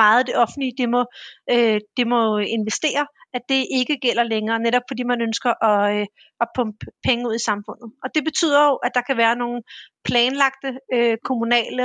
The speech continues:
regionale, øh, projekter, som man så kan fremskynde. Øhm, man skal være opmærksom på, at udgangspunktet er, at de her projekter, de skal være færdiggjort inden udgangen af tyve tyve. Det vil sige, at vi har altså kun, øh, ni måneder til at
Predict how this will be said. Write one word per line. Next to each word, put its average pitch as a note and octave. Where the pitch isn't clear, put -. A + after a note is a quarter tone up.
regionale, A#3
øh, A3+
projekter, C#4
som C#4
man A3+
så A#3
kan C4
fremskynde. G#3
Øhm, A#3
man B3
skal B3
være B3+
opmærksom C4+
på, D4+
at B3+
udgangspunktet C4+
er, A#3+
at B3+
de B3+
her C#4
projekter, B3
de A#3
skal -
være -
færdiggjort A#3
inden B3
udgangen A3+
af A3+
tyve A#3
tyve. A#3
Det C4+
vil C4
sige, C4+
at A3
vi A#3
har A#3
altså B3
kun, C4
øh, A#3+
ni C4+
måneder A#3
til A3+
at G3+